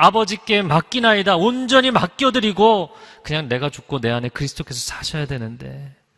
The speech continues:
그게 안 되는 거예요. 남편의 문제, 아내의 문제, 자녀의 문제, 하나님께 온전히 맡길 수가 없는 거예요.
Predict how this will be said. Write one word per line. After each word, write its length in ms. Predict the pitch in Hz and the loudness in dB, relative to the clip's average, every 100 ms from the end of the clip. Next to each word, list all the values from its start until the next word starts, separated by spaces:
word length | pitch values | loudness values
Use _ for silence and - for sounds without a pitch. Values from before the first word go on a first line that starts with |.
| _ _ _ _ _ _ _ _ _ | _ _ _ _ _ _ _ _ _
그게 220 | - - | -12 -10
안 260 | - 120 120 | -10 -10 -8
되는 300 | 131 131 123 | -6 -8 -12
거예요. 380 | 127 131 127 131 _ _ _ _ _ _ _ _ _ | -14 -16 -18 -20 _ _ _ _ _ _ _ _ _
남편의 380 | 120 120 131 123 | -6 -6 -6 -6
문제, 260 | 117 113 117 | -6 -4 -2
아내의 260 | 110 113 | -2 -4
문제, 500 | 107 104 101 104 107 - _ _ _ _ _ | -6 -10 -10 -10 -12 -18 _ _ _ _ _
자녀의 380 | - 107 117 120 | -10 -6 -4 -4
문제, 380 | 107 104 98 104 | -6 -10 -10 -10
하나님께 460 | 101 151 151 151 139 | -6 -6 -6 -8 -8
온전히 320 | 139 143 143 | -8 -8 -6
맡길 300 | 113 - 147 | -8 -8 -8
수가 240 | - - | -8 -10
없는 360 | 117 120 135 123 | -12 -12 -14 -14
거예요. 320 | 117 123 127 | -16 -16 -20